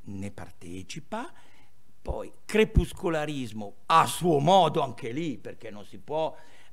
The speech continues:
affratellarlo a Gozzano, peraltro una mente superiore ed straordinaria che non finirò mai di amare, eh, più alto e più poeta di Palazzeschi, certo.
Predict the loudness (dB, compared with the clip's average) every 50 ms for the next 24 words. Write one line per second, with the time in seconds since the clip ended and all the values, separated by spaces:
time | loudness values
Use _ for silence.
0 | -12 -8 -6 -6 -6 -6 -6 -6 -8 -6 -6 -6 -6 -4 -4 -4 -4 -4 -4 -4
1 | -6 -6 -6 -6 -4 -4 -6 -6 -6 -6 -6 -8 -8 -8 -6 -4 -4 -4 -4 -6
2 | -8 -8 -10 -10 -10 -10 -12 -12 -12 -12 -12 -12 -12 -12 -12 -12 -12 -12 -12 -10
3 | -10 -12 -12 -12 -12 -12 -12 -12 -12 -12 -14 -14 -14 -14 -14 -12 -12 -12 -12 -12
4 | -12 -12 -12 -12 -12 -12 -12 -12 -12 -12 -12 -10 -10 -12 -8 -8 -8 -8 -8 -10
5 | -12 -12 -12 -12 -12 -12 -12 -12 -12 -12 -12 -12 -12 -12 -10 -10 -10 -10 -10 -10
6 | -10 -10 -10 -10 -10 -10 -10 -10 -10 -12 -12 -12 -12 -12 -12 -12 -12 -12 -12 -12
7 | -12 -12 -12 -12 -12 -12 -12 -12 -12 -12 -12 -10 -10 -10 -12 -12 -12 -12 -14 -14
8 | -14 -14 -12 -12 -12 -12 -14 -14 -14 -14 -12 -12 -12 -12 -12 -12 -12 -12 -12 -12
9 | -12 -12 -12 -12 -12 -12 -12 -12 -12 -10 -10 -10 -10 -10 -10 -10 -6 -6 -6 -6
10 | -6 -8 -10 -10 -10 -8 -8 -4 -4 -4 -4 -4 -8 -10 -10 -10 -10 -10 -12 -12
11 | -12 -12 -10 -10 -10 -10 -12 -12 -12 -12 -12 -12 -12 -12 -12 -12 -12 -12